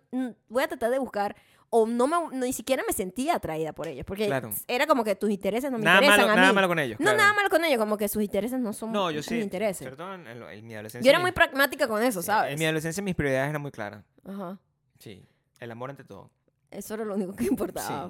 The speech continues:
Speaker 1: Bueno,
Speaker 2: o
Speaker 1: bien
Speaker 2: sea,
Speaker 1: básico,
Speaker 2: mi
Speaker 1: ¿no?
Speaker 2: adolescencia era así, bueno,
Speaker 1: ¿Ah?
Speaker 2: una persona llena de hormonas, o sea, yo ahorita no tengo nada, o sea,
Speaker 1: <laughs> Ay, mi amor, ¿qué
Speaker 2: mi-,
Speaker 1: dices?
Speaker 2: mis hormonas son como dos o tres, así que están como que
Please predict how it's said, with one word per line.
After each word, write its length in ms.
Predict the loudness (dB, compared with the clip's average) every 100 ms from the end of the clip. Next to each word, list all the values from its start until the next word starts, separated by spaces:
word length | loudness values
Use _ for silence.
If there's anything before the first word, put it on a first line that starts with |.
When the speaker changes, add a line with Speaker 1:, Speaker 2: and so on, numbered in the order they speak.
| -10
Speaker 1:
Bueno, 160 | -12 -10
Speaker 2:
o 20 |
Speaker 1:
bien 160 | -8 -6
Speaker 2:
sea, 60 |
Speaker 1:
básico, 400 | -4 -6 -8 -10
Speaker 2:
mi 60 | -4
Speaker 1:
¿no? 60 |
Speaker 2:
adolescencia 340 | -4 -4 -6 -8
era 60 |
así, 180 | -10 -12
bueno, 240 | -14 -16 -12
Speaker 1:
¿Ah? 100 | -10 -8
Speaker 2:
una 120 | -10 -14
persona 260 | -20 -16
llena 140 | -16 -14
de 60 | -16
hormonas, 400 | -16 -14 -14 -14
o 60 |
sea, 100 | -16
yo 60 | -12
ahorita 200 | -4 -4
no 80 | -4
tengo 200 | -8 -8
nada, 280 | -6 -6 -8 _
o 40 |
sea, 160 | -10 -10 _ -14
Speaker 1:
<laughs> 140 | -4
Ay, 60 | -2
mi 60 | 0
amor, 320 | 2 4 4
¿qué 160 | 6 6
Speaker 2:
mi-, 160 | 6 0
Speaker 1:
dices? 280 | -2 -2 -2
Speaker 2:
mis 100 | -2
hormonas 380 | -2 -4 -6 -8
son 120 | -10
como 200 | -8 -6
dos 240 | -4 -4
o 80 | -4
tres, 240 | -4 -4
así 180 | -6 -8
que 80 | -12
están 140 | -12
como 160 | -12 -14
que 100 | -16